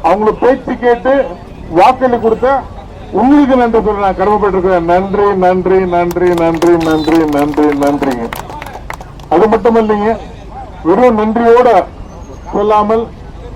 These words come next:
இந்த பகுதிக்கு தேவையான பணிகள், அடிப்படை வசதி என்னென்ன தேவையான வசதிகள் உங்களுக்கு தேவையோ நீங்க ஒரு மனோரூபமா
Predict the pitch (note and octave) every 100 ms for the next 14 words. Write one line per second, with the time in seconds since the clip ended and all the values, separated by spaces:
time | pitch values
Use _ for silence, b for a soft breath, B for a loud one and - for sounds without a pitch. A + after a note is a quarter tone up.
0 | - - - - G3 G#3+ A3 G3+ A#3 C4
1 | A3+ A#3+ G#3+ G#3+ A3+ A3+ A3+ A3 G#3 F#3+
2 | D#3 - - - - - - - - -
3 | - - - F#3 A#3 A#3+ A#3 C3+ - -
4 | - - - - - - - - - -
5 | - - F3+ A#3+ A#3 A#3+ A3+ A3+ A3 G#3+
6 | A3 A3+ A3 G#3 - - - - - -
7 | A3+ A#3+ A3+ A3 G3 G3+ A3+ A3 A3 G#3
8 | G3+ G3+ G3+ F#3 F3+ G3+ A3 G#3+ A3 A#3
9 | A3+ - - - - - - - - -
10 | - - - - - - - - - -
11 | - - F#3+ A3+ A3+ A3 G#3 F#3+ G#3+ B3+
12 | B3+ A3+ A#3 A3+ A3+ A3